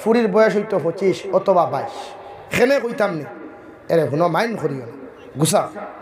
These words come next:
বুঝার চেষ্টা করো। যদি এক চল্লিশ বছরের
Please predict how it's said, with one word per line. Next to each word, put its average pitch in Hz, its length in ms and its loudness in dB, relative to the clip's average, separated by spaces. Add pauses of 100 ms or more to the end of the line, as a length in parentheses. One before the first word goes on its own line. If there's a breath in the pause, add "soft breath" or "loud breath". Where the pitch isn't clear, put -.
(120)
বুঝার 214 360 4
চেষ্টা 147 260 -6
করো। 110 220 -12 (1200 loud breath)
যদি 208 240 4
এক 269 120 4 (100)
চল্লিশ 254 420 2
বছরের 269 400 4